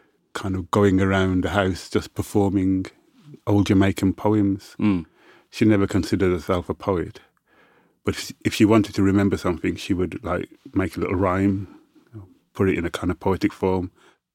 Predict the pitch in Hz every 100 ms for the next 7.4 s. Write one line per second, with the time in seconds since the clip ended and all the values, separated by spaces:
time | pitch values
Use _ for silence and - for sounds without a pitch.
0 | - 110 110 107 104 117 104 - 120 -
1 | - 107 117 - 95 98 117 - - 107
2 | 107 - - - 113 107 - 107 104 113
3 | 101 - - _ - 135 139 131 156 156
4 | 147 147 147 143 135 127 123 131 123 123
5 | 120 117 - - _ - 131 123 110 110
6 | 113 117 110 107 98 98 104 - - 104
7 | 98 95 98